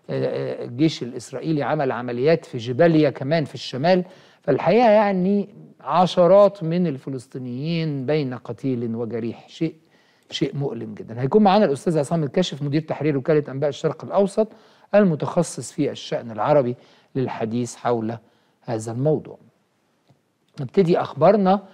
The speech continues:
بأخبار السيد الرئيس عبد الفتاح السيسي، اللي افتتح النهاردة المرحلة الأولى لموسم الحصاد بمشروع مستقبل مصر للتنمية المستدامة، آه، الواقع على امتداد طريق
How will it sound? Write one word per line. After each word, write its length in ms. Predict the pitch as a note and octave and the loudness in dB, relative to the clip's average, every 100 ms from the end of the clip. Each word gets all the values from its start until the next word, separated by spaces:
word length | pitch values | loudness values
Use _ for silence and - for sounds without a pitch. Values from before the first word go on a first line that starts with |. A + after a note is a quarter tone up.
| _ _ _ | _ _ _
بأخبار 1080 | C#3 C#3 D3 C#3 - B2 A#2+ A#2 C3 C#3 C#3+ | 0 4 6 6 0 -6 -6 -6 -6 0 0
السيد 380 | B2 - C#3 A#2+ | 0 -4 -4 -2
الرئيس 300 | A2+ B2+ D#3 | -6 -6 -2
عبد 80 | D3+ | -4
الفتاح 320 | - C#3 D#3+ | -4 -2 0
السيسي، 640 | - - - F#3 - D#3 C#3+ - _ - | 0 -6 0 0 0 -2 -4 -8 _ -4
اللي 120 | D3 | 0
افتتح 480 | C3 - G3+ G3 - | 0 4 2 2 -4
النهاردة 520 | A#2+ A#2 D3 E3 B2+ | -6 0 4 4 2
المرحلة 500 | C3 A#2 A2 - E3 | -2 -4 -6 -2 0
الأولى 460 | B2 E3 F3 C3+ B2 | 0 0 0 2 -2
لموسم 720 | A2 G#2+ D3 D#3+ - C3+ A#2 | -6 -6 -4 -4 -4 -8 -8
الحصاد 560 | G2+ - A2+ D3+ F#3 F#3+ | -12 -12 -2 4 4 4
بمشروع 580 | A#2+ G#2 G#2+ - C#3 | -2 -10 -12 -8 -8
مستقبل 520 | G#2 G#2 - - F#2 F#2+ | -8 -12 -12 -12 -14 -4
مصر 440 | B2 G#3 - - _ _ _ _ - | 4 4 4 -10 _ _ _ _ -6
للتنمية 500 | C3 - B2 C3 D3 | -6 -4 -4 0 0
المستدامة، 760 | A#2+ A#2 - A2 D#3 G3 G3+ G3+ - _ _ _ E3 | -2 -8 -12 -2 2 4 4 0 -10 _ _ _ 2
آه، 520 | D#3 D3+ C#3+ C#3 B2 | 6 6 4 2 -4
الواقع 500 | C3 C#3+ F#3+ - D3+ | 2 6 6 4 0
على 320 | A2+ C#3 D3+ | 2 2 0
امتداد 600 | B2+ A2+ A#2 D3 F3 - | -4 -8 0 2 2 0
طريق 420 | C3+ B2 F#3 F3+ | -6 0 2 0